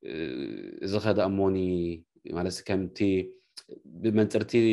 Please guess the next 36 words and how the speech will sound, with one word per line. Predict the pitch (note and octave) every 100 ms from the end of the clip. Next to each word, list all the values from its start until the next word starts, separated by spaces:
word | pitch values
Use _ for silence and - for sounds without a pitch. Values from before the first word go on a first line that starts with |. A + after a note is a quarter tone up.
| G#2
ተተነኺሎም | G#2 G#2 G#2+ G#2+ A2 G#2 A#2 B2+ B2 A#2+
ብውሽጢ | G#2+ G#2 -
ውሽጢ | G2 -
ዝገብርዎ | G2 G#2 G#2 G#2
ዘይኮንስ | G#2 B2+ B2
ጉሁድ | G#2 A2+ G2+ -
ሕጅስ | - F2+ C3 -
ከምኡ | G2 G2+
ኢና | F#2+
ንስምዕ | F2 F#2 F2+
ዘለና | F2+ F2
ብዛ | E2+ E2+
ዓመት | F2+ F2+
እዚ | G2 G2
ሲ፣ | - - _ - A#2+ _ _ _ - F2+ -
ዋላ | F2+ G#2
እቲ | G#2+ G#2+
ናይ | G#2
ይኣክል | G#2+ G2+ G2+ A2+
ዝበሃል | G2+ F#2+ G2 F#2+ F#2 F2 B1 G1+ D#2+
ናይ | F2+ F2+
ኤርትራውያን | F#2 - F#2+ F#2 F2+
ኣብ | F2+
ደገ | F#2+ F#2
ዘሎ | F2+ F#2 F#2 F2
ናይ | F2 F2 F2 E2 D#2+ - -
ፍትሒ | - - F#2+
ማሕበር | F2 F2 G2
እውን፣ | C3+ G3 G3+ - - _ -
እ፣ | C#3+ C#3 C3+ C3+
ምስ | C3+ B2+
ሕወሓት | - C3+ C3
ኮይና | C3
ክንሰርሕ | C3 B2 C3+
ኢና | B2+ B2+
ኢሉ | B2